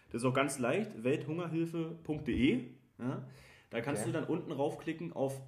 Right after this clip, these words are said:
Speaker 1: einmalig. Du kannst aber auch, hab ich extra geguckt, auf monatlich.
Speaker 2: <laughs>
Speaker 1: So, und das wär dann zum Beispiel, du könntest einfach monatlich anklicken, das ist dann, äh, wie gesprungen.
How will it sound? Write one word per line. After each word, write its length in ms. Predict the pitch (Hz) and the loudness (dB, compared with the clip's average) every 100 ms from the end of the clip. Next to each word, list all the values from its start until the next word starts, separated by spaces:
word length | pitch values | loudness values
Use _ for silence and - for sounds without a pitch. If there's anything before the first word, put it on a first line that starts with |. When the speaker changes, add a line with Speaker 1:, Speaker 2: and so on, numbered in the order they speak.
| - - | -14 -2
Speaker 1:
einmalig. 840 | 113 165 185 180 190 262 - - - _ _ - | 0 2 -2 -4 -4 -6 -8 -18 -20 _ _ -6
Du 100 | 131 | 0
kannst 280 | 143 165 190 | 2 2 -2
aber 140 | 185 | -2
auch, 160 | 185 165 | -2 -2
hab 80 | |
ich 60 | 151 | -6
extra 240 | 127 - | -6 -6
geguckt, 220 | 151 165 - | -6 -6 -6
auf 120 | 127 | 0
monatlich. 480 | 123 151 127 135 127 | 4 6 6 4 0
Speaker 2:
<laughs> 720 | - 180 170 - - - - | 0 -2 -2 -2 -6 -6 4
Speaker 1:
So, 120 | 131 | 6
und 140 | 127 | 8
das 220 | 151 160 170 | 6 4 2
wär 80 | |
dann 180 | 165 156 | 0 0
zum 120 | 160 | 0
Beispiel, 340 | 151 147 156 139 | -2 0 0 0
du 100 | 131 | 0
könntest 240 | 156 156 | 0 0
einfach 140 | 139 131 | 2 4
monatlich 380 | 131 151 113 | 4 2 -2
anklicken, 360 | 117 - 135 196 | -4 -4 -6 -4
das 340 | 139 - - | -6 -6 -12
ist 200 | - 127 | -10 -6
dann, 340 | 135 120 117 87 | -2 0 0 -2
äh, 280 | 120 135 131 | 0 0 0
wie 60 | 135 | 0
gesprungen. 420 | 120 - 151 | -2 2 2